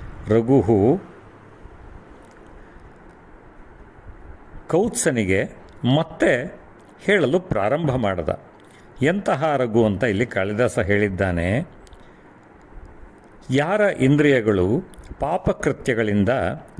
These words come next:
ದೂರ ಇದೆಯೋ, ಯಾರು ಚಂದ್ರನಂತೆ ಕಾಂತಿಯನ್ನ ಹೊಂದಿದ್ದಾರೋ, ಯಾರು ಜಗದೇ-, ಜಗದೇಕನಾಥನಾಗಿದ್ದಾನೆಯೋ, ಅಂತಹ ರಘು ಮತ್ತೆ ಹೇಳಲು ಪ್ರಾರಂಭ ಮಾಡಿದ ಅಂತ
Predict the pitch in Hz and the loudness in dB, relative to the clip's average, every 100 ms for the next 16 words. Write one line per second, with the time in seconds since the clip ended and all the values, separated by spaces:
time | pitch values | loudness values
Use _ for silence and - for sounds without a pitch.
0 | 98 143 170 104 87 87 82 80 117 190 | 0 2 4 2 2 2 2 2 0 -2
1 | - - - - - - - - - - | -8 -20 -20 -20 -20 -20 -20 -20 -20 -20
2 | - - - 131 170 196 131 117 185 - | -20 -20 -4 0 2 0 2 2 0 -4
3 | - 156 214 294 196 147 131 165 - 104 | -2 0 2 2 2 2 0 -2 -2 -4
4 | 147 151 120 113 151 101 104 110 87 95 | -2 0 0 2 0 2 2 2 0 0
5 | 90 85 82 101 180 - - - - - | 0 0 -2 -2 -4 -12 -20 -20 -20 -20
6 | - - 113 110 113 104 98 104 117 156 | -20 -6 -2 -2 0 0 0 0 2 0
7 | 160 - 104 101 101 139 185 156 113 117 | -2 -6 -4 0 0 2 0 0 -2 -2
8 | - 127 107 95 87 98 92 90 87 87 | -2 0 0 -2 0 0 0 0 0 0
9 | 143 - - - - - - - 123 180 | -2 -6 -20 -20 -20 -20 -16 -6 -2 -2
10 | 202 143 165 135 104 90 131 95 - - | -4 -4 0 0 0 2 2 2 -2 -8
11 | - 127 - 196 123 107 113 151 - 98 | -4 -4 0 0 0 0 0 -2 0 0
12 | 104 107 104 101 92 90 92 87 - | 0 0 0 0 0 0 0 0 -2